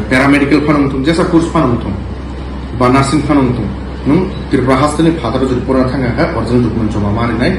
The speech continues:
এবার রেজিস্ট্রেশন প্রসেস কমপ্লিট হয়ে থাকলে, ও ডকুমেন্ট বোর্ডে থামুন।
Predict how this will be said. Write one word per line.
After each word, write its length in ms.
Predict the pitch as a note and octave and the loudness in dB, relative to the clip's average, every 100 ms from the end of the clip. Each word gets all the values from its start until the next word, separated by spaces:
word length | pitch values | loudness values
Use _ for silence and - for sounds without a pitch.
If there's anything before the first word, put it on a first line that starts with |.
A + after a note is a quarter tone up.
| - - | -4 -6
এবার 220 | A#2 A#2+ B2 | -4 2 4
রেজিস্ট্রেশন 380 | B2+ D3 C#3+ E3 | 4 2 2 2
প্রসেস 260 | B2 A#2+ - | 0 -4 -4
কমপ্লিট 240 | G#2+ G#2 A#2+ | -4 -2 0
হয়ে 100 | B2+ | 0
থাকলে, 320 | B2 A2 D#3+ - - - - | -2 -2 -2 -2 -6 -8 -2
ও 200 | B2+ C3+ - | 2 2 2
ডকুমেন্ট 380 | B2 B2+ F3 G3+ G3+ A2 | 2 4 4 2 0 -2
বোর্ডে 300 | G#2+ B2 B2 | 4 4 4
থামুন। 180 | A#2+ G#2 | 2 -2